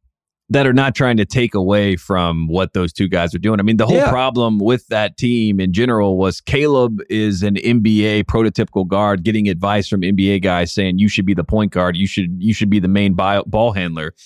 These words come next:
Speaker 1: And you got R J Davis, who's actually the point guard. And now you got two guys fighting for the <laughs> same position. That's why I hope Cadeau is able to find his footing. And I hope, hopefully it's one of those things where he can learn under R J.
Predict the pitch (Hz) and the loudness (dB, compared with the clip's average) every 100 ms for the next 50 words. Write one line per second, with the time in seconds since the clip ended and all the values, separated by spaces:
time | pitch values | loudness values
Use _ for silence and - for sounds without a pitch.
0 | - - 117 120 120 123 120 104 120 113 | -10 -4 -2 0 0 0 0 0 0 0
1 | 101 113 90 113 123 110 87 92 80 78 | 0 0 0 0 -2 -4 -4 -4 -6 -2
2 | 78 80 85 _ _ - 107 123 123 113 | -2 -2 -4 _ _ -4 0 0 0 0
3 | - 127 117 117 - 113 117 110 101 92 | 0 0 0 -2 -2 -2 0 -2 -2 -2
4 | 110 127 123 92 110 110 95 85 _ _ | -2 -2 -2 0 0 0 -2 -2 _ _
5 | - 131 160 151 131 101 131 123 120 95 | -4 0 2 2 2 2 0 0 -2 0
6 | 110 110 107 90 104 95 92 - 98 98 | 0 2 0 -2 -4 -4 -6 -4 -2 -2
7 | 98 95 85 - 90 95 - 110 104 92 | -2 -2 -4 -8 -6 -6 -4 0 0 0
8 | 90 90 90 117 117 - - 135 175 - | 0 0 0 0 -2 -6 -4 -2 -2 -2
9 | 104 98 - 107 95 90 - 95 90 92 | -2 -2 -2 -2 0 -2 -2 -2 -2 -2
10 | 87 82 _ - 120 113 98 101 104 98 | -2 -2 _ -2 -2 0 0 2 2 2
11 | 87 82 95 85 90 90 87 | 0 0 -2 -2 -2 0 -2